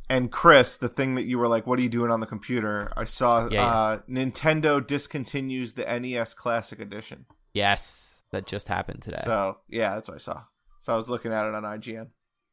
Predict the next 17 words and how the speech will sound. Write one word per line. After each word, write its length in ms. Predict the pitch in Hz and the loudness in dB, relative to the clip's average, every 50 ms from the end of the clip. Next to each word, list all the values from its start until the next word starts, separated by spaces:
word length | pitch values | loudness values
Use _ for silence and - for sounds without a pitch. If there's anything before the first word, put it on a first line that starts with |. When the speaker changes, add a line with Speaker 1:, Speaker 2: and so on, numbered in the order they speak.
| _ - - - | _ -14 -6 -4
Speaker 2:
Are 60 | 104 | -2
you 80 | 104 98 | -2 -2
Speaker 1:
So. 40 | - | 0
Speaker 2:
sad? 340 | 113 98 95 95 98 - - - - _ _ _ _ _ _ _ - | 2 2 2 2 0 -2 -6 -12 -20 _ _ _ _ _ _ _ -6
Speaker 1:
No, 360 | - 143 165 190 175 135 113 113 | 2 8 10 12 12 12 12 8
'cause 140 | - 127 117 | 4 2 6
I 80 | 127 127 | 6 6
would 80 | 131 131 | 6 6
never 240 | 135 135 123 120 120 | 4 4 6 6 6
have 120 | 117 95 110 | 4 4 4
bought 180 | 110 98 98 95 | 4 4 4 2
it. 120 | - - _ _ _ _ _ _ _ _ _ - | -2 -6 _ _ _ _ _ _ _ _ _ -12
So. 180 | - - 80 - | -10 -10 -8 -8
Speaker 2:
Oh, 140 | - - - - | -8 -10 -10 -10
okay. 120 | - - - _ _ _ _ _ _ _ _ _ _ _ - | -14 -18 -20 _ _ _ _ _ _ _ _ _ _ _ -12
Speaker 1:
Yeah. 160 | - - - - - - - - - - - - | -12 -12 -12 -16 -16 -16 -16 -16 -16 -14 -10 -6
Speaker 2:
<laughs> 240 | 202 - - 226 | -6 -6 -6 -8